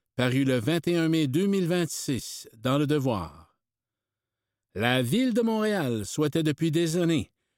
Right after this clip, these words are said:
profiter de l'arrivée du réseau express métropolitain pour réaliser des véloroutes vers Deux-Montagnes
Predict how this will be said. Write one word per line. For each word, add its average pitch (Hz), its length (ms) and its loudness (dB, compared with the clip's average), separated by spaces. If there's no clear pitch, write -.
profiter 165 440 0
de 143 100 2
l'arrivée 180 460 2
du 139 180 0
réseau 180 340 0
express 175 520 -2
métropolitain 175 760 0
pour 107 180 -2
réaliser 156 680 2
des 123 220 0
véloroutes 190 560 2
vers 147 260 2
Deux-Montagnes 147 800 2